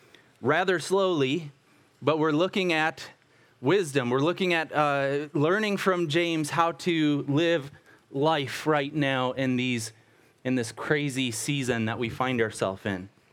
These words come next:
And so, uh, this morning we are looking at the topic of wisdom. We're in verses five to eight, and so I'm gonna read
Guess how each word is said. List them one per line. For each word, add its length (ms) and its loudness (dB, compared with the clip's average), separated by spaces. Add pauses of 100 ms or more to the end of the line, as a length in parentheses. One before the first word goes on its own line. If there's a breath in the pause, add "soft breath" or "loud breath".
(640)
And 160 0
so, 360 2
uh, 320 2
this 260 -4
morning 420 0
we 160 2
are 100 2
looking 360 0
at 180 -2
the 60 0
topic 400 0
of 100 0
wisdom. 400 0
We're 140 2
in 80 -2
verses 340 -2
five 460 0 (360 loud breath)
to 200 -2
eight, 320 0
and 100 -4
so 140 0
I'm 100 2
gonna 160 2
read 460 0